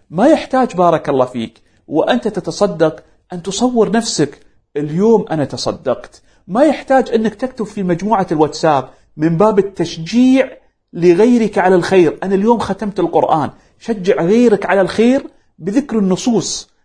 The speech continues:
والآيات والأحاديث التي تحث على العمل الصالح، وأخفي عملك. وتذكر أن النبي صلى الله عليه وسلم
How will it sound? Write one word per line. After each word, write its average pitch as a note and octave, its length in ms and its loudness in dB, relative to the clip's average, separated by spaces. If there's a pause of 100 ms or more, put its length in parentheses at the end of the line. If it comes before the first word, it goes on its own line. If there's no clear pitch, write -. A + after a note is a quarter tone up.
(100)
والآيات F#3+ 800 0
والأحاديث A3 880 2 (420)
التي A3+ 380 -2
تحث - 420 -6
على F3 160 0
العمل D#3 320 0
الصالح، - 640 -2 (300)
وأخفي - 640 0
عملك. A#2+ 580 -6 (220)
وتذكر C3 720 -4 (420)
أن D#3 160 -4
النبي C3+ 500 -4
صلى D3+ 280 -8
الله B2+ 440 -2
عليه B2 300 0
وسلم G#2+ 580 -2